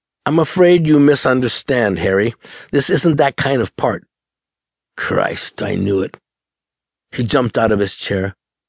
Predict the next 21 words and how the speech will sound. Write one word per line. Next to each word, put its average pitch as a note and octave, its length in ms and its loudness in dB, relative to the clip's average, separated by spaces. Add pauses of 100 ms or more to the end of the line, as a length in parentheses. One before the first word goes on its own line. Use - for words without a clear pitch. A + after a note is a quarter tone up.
(140)
"What G#3 240 2
is G#2 280 2
this? F2 380 -8 (260)
Listen, F3 640 2
I, F3 300 4
Harry, B2+ 580 0
Harry, G#2 500 0 (220)
please. F#2 540 -4 (500)
Sit F3 220 -2
down. D2+ 320 -4 (560)
Relax. - 480 0 (520)
Let D3 140 0
me E3+ 80 0
explain." F2 560 -4 (640)
Spiegelman G#2 600 -2
kept - 260 -8
his F#2 140 -4
voice F#2+ 340 -2 (100)
even G2 360 -2
and E2+ 220 -2
reassuring. E2+ 720 -4